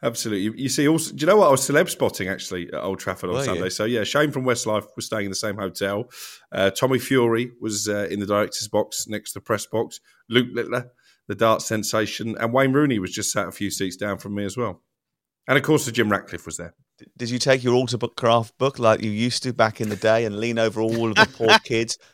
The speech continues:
Speaker 2: knocking them out of the way with your big, rangy arms just to get an autograph? And then go, "It's for my nephew"?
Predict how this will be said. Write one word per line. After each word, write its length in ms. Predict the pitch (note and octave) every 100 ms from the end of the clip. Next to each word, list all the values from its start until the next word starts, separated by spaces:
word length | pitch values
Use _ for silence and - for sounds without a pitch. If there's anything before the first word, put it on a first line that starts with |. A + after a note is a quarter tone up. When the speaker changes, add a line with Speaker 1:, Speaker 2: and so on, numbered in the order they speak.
| _
Speaker 2:
knocking 480 | G2+ A#2 B2+ C#3+ B2
them 140 | A2+
out 240 | A#2 A2+ G2+
of 80 | G2+
the 100 | G2+
way 220 | G#2+ A2+
with 100 | G2+
your 120 | F#2+ -
big, 260 | A#2+ A2+ F#2+
rangy 600 | F2+ G2+ A2+ A#2 G#2 G#2
arms 460 | G#2 G#2+ A2 B2 -
just 240 | A#2 G#2
to 60 | G2+
get 160 | G#2+
an 80 | A2+
autograph? 580 | A2 G#2 A#2 A#2+ D3 _ _ _ A#2+
And 80 |
then 120 | B2 A#2
go, 180 | A#2 A2+ _
"It's 120 | C#3+
for 80 | D3
my 100 | D3
nephew"? 460 | D3 D3+ - A#2+